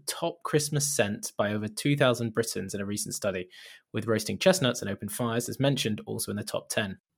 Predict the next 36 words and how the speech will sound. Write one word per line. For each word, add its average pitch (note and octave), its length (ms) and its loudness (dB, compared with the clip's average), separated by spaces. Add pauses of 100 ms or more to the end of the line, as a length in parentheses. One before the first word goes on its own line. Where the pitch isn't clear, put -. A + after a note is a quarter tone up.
(140)
But D#3 200 8
be E3+ 80 4
careful, E3+ 540 4
you C#3+ 120 0
can D#3 220 2
also C#3+ 240 0
be C#3+ 120 2
manipulated C#3 640 0
by C3 140 6
your B2+ 120 4
nose. B2+ 560 2 (120)
Uh, G#2+ 200 0
so A2+ 140 2
shops - 580 4
use A#2 200 4
very A#2 180 4
nice G#2+ 240 -2
scents C#3+ 520 2
to A#2 100 -2
make A2 200 -4
you - 60 -2
spend A2 340 -2
more G#2+ 140 -4
money B2 440 0
in C#3+ 80 0
the C#3+ 60 0
festive C#3+ 360 -2
season. D3 420 0
So C#3 320 4 (300)
it's - 200 -8
not C#3+ 140 4
all C3+ 300 2
lovely B2 320 4
smells A#2 400 0
in A2 100 0
Turkey. - 480 2